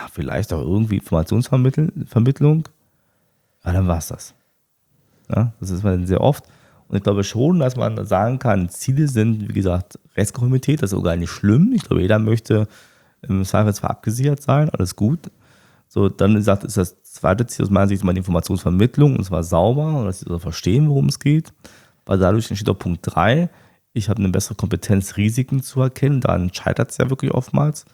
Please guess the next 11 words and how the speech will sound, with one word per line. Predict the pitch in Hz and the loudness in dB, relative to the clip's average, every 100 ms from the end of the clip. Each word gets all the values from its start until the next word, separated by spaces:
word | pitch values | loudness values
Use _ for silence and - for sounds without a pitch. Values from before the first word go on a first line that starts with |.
| _ _ _ | _ _ _
Ich | _ | _
bin | 107 98 | 0 2
sensibel, | 98 90 95 - - | 2 0 -2 -4 -2
sensibler, | 95 92 107 139 156 | 2 4 4 4 4
wenn | 131 | 2
es | - | -2
um | |
das | - | -6
Thema | 92 87 | -2 -2
Safety | - 104 113 131 | 0 0 0 -2
geht. | 127 143 | 0 0